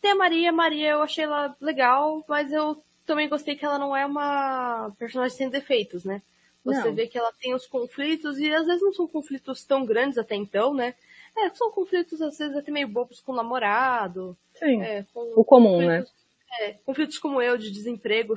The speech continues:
Speaker 1: Que, Maria, te entendo, amiga. Irmã.
Speaker 2: <laughs> É nóis.
Speaker 1: <laughs> Tamo junto, Maria. Você tá aí na cidade, sim.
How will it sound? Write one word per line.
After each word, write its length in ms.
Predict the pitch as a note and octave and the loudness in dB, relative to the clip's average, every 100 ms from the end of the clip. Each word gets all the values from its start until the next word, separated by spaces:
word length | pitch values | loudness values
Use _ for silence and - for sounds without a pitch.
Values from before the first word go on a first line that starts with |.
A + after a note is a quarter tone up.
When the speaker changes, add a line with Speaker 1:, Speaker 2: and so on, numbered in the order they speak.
| - | -6
Speaker 1:
Que, 100 | - A#3+ | -6 -2
Maria, 460 | A3+ A#3 G#3+ F#3+ - | 0 0 0 -2 -8
te 140 | - | -14
entendo, 380 | A#3 A#3+ A#3 G#3+ | -8 -4 -2 -2
amiga. 360 | A3 G#3 F3 F3 _ _ _ - | -2 -2 -4 -6 _ _ _ -8
Irmã. 260 | A3 A3+ | -4 4
Speaker 2:
<laughs> 240 | D4+ A#3 - | 6 6 6
É 80 | A3 | 8
nóis. 340 | G#3+ E3+ - - - | 10 8 6 -16 -2
Speaker 1:
<laughs> 1300 | E4 B3 D4 - - - - - _ _ - - - | 2 8 8 8 2 -10 -10 -16 _ _ -8 -8 -4
Tamo 180 | E4+ B3 | 2 8
junto, 280 | D#4+ C#4+ - | 8 8 6
Maria. 320 | C#4 C#4 C4 - - _ _ - | 4 2 -2 -8 -20 _ _ 8
Você 760 | D#4+ C#4+ D#4 C#4 - _ - B4+ | 10 10 8 4 2 _ -16 -4
tá 80 | D#4+ | 0
aí 140 | D#4 | 2
na 100 | D#4 | 0
cidade, 480 | - A3+ D4 - G#4 | 0 -2 0 4 6
sim. 120 | F4 | 8